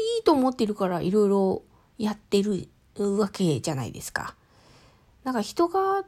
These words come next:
どう見るとかじゃなくて、自分がやりたいことをやっているっていうことでいいんじゃないですか？あ、そういう話ではない？えっと、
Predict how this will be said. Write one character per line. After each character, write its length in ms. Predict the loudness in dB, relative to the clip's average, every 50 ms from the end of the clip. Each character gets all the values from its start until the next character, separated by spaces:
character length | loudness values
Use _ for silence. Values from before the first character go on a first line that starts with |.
| _ _ -20 _ _ _ _ _ -6
ど 280 | -2 0 2 2 2
う 20 | 2
見 160 | 2 0 0
る 100 | 0 0
と 100 | -2 -2
か 140 | -4 -4 -6
じ 100 | -6 -6
ゃ 40 | -8
な 100 | -8 -10
く 80 | -8
て、 120 | -8 -8 -8
自 180 | -6 -6 -6
分 180 | -6 -6 -6 -4
が 80 | -2
や 140 | -2 -2 0
り 160 | -2 -2 -2
た 160 | 0 2 2 2
い 140 | 2 0
こ 180 | 0 -2 -6 -4
と 240 | -2 0 0 0 2
を 80 | 0
や 140 | 0 -2 -4
っ 40 | -8
て 220 | -10 _ _ 0
い 240 | 2 2 2 0 0
る 180 | -2 -4 -4 -4
っ 20 |
て 260 | -6 -10 _ _ -2
い 260 | -2 0 -2 -2 -4 -4
う 60 | -8
こ 180 | -10 -12 -14
と 400 | -4 -2 0 0 2 0 -2 -6 -12 -8
で 100 | -4 -4
い 140 | -4 -4 -8 _ _ _ _
い 160 | -2 0 0
ん 40 | 0
じ 80 | -2 -4
ゃ 40 | -8
な 120 | -8 -10
い 60 | -12
で 100 | -14 -16
す 80 | -14 -6
か？ 220 | -4 -4 -4 -4 -6 _ _ _ _ _ _ _ _ _ _ _ _ _ _ -10
あ、 100 | -10 -10
そ 200 | -2 2 2 4
う 20 | 6
い 100 | 4 4
う 40 |
話 340 | 2 0 -2 -4 -4 -6 -2
で 100 | -2 -2
は 140 | -2 -2 -6
な 100 | -10 -12
い？ 220 | -10 -10 -12 -14 -14 _ _ _ _ _ _ _ _ _ _ _ _ _ _ _
え 120 | -6 -6 -6
っ 40 | -6
と、 640 | -4 -4 -2 -2 0 0 0 0 0 -2 -2 -6